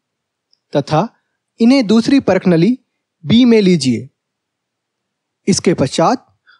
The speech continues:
दोनों परखनलियों में तीन से चार मिलीलीटर जल डालिए। अब दोनों परखनलियों में आयोडीन विलयन की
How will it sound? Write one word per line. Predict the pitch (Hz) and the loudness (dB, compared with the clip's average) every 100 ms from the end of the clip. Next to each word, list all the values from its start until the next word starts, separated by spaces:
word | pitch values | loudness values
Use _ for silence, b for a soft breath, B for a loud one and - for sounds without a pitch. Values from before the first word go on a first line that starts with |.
| - | -6
दोनों | 185 277 302 | -2 0 0
परखनलियों | - 208 - 185 185 196 | 0 -4 -2 -2 0 0
में | 165 240 - _ _ _ - | 0 -4 -6 _ _ _ -4
तीन | 269 294 311 | 2 4 2
से | 302 285 | 2 -2
चार | - 196 156 170 214 - | 0 0 0 0 -4 -2
मिलीलीटर | 175 175 151 135 214 277 _ _ _ _ _ | 0 2 2 2 0 -2 _ _ _ _ _
जल | 135 220 208 | -4 0 2
डालिए। | 165 120 113 147 - _ _ _ _ _ _ _ _ _ _ _ _ - | 0 -2 -6 -12 -20 _ _ _ _ _ _ _ _ _ _ _ _ -2
अब | 202 226 _ _ _ _ - | -2 -2 _ _ _ _ -4
दोनों | 160 165 220 | 0 2 2
परखनलियों | 202 190 185 156 160 | 0 0 0 2 2
में | 147 202 254 _ _ _ - | 2 0 -2 _ _ _ -4
आयोडीन | 180 208 240 262 269 | 0 2 2 4 4
विलयन | 202 165 202 226 | 2 2 2 0
की | 226 226 | 0 0